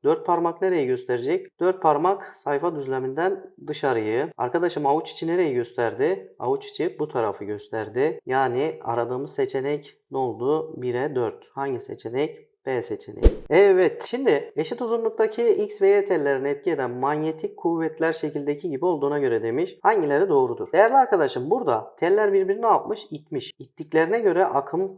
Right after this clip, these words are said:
nedir? Akım zıt yönlüdür. Tellerden geçen akımlar zıt yönlüdür. E şimdi birinci önermede X ve Y aynı yönlüdür. Aynı yönlü olsa birbirini ne yaparlar? Aynı yönde de çekerler. X ve Y büyüklük olarak eşittir. Evet, burada X ve Y teline etki eden kuvvetler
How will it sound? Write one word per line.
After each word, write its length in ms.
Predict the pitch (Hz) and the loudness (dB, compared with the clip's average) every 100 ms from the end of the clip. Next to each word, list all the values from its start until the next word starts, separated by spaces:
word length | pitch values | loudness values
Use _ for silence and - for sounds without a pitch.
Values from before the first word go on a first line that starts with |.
| _ | _
nedir? 560 | 147 160 123 156 - - _ | -4 -2 2 0 -2 -14 _
Akım 500 | 120 120 139 151 190 - | -12 -8 -2 0 -2 -6
zıt 340 | 135 196 202 | 0 0 2
yönlüdür. 520 | 123 107 107 101 95 - | -2 -2 -6 -8 -8 -10
Tellerden 600 | - 123 113 104 117 143 | -6 -4 -4 -6 -4 -2
geçen 280 | 123 - 139 | -4 -4 -6
akımlar 440 | 135 117 113 123 | -4 -6 -4 -4
zıt 280 | 156 139 - | -4 -4 -4
yönlüdür. 580 | 107 107 113 110 139 - - - | -6 -6 -6 -2 -2 -2 -14 -10
E 40 | |
şimdi 320 | - 240 139 - - | -6 0 0 -2 -4
birinci 240 | 165 202 254 | 2 2 4
önermede 520 | 247 220 190 214 220 | 2 4 4 4 2
X 180 | 214 196 | -2 0
ve 80 | |
Y 320 | 170 180 214 - | 2 2 0 2
aynı 260 | 160 160 135 | 2 2 -2
yönlüdür. 480 | 117 110 110 170 - | -4 -4 -4 -2 0
Aynı 280 | 180 185 | 0 2
yönlü 260 | 156 151 151 | -2 -2 -2
olsa 300 | 143 143 170 | -2 -2 -2
birbirini 320 | 131 131 160 | 0 -2 0
ne 40 | 165 | 2
yaparlar? 600 | 123 113 110 123 175 - | 0 -2 0 0 0 -2
Aynı 260 | 135 143 120 | -2 -2 -2
yönde 280 | 110 113 120 | -6 -6 -4
de 120 | 190 | -2
çekerler. 600 | 139 - 123 107 113 120 | -2 -2 -4 -2 -4 -4
X 200 | 175 185 | -6 2
ve 100 | 202 | 4
Y 220 | 202 208 | 4 2
büyüklük 380 | 185 185 202 196 | 0 -2 -4 -2
olarak 320 | 175 151 135 | 0 2 0
eşittir. 680 | 143 139 170 - 117 135 - - | -2 -4 -6 -6 -4 -4 -6 -6
Evet, 460 | 139 120 113 - 143 | -2 -2 -2 -6 -4
burada 240 | 165 160 | -2 0
X 240 | 175 - | -2 -4
ve 60 | 165 | -4
Y 200 | 170 175 | -2 0
teline 280 | 160 135 131 | 0 0 0
etki 220 | 127 156 | -2 -2
eden 240 | 127 113 | -2 -2
kuvvetler 600 | - 131 143 131 117 101 | -4 -2 -2 -4 -6 -8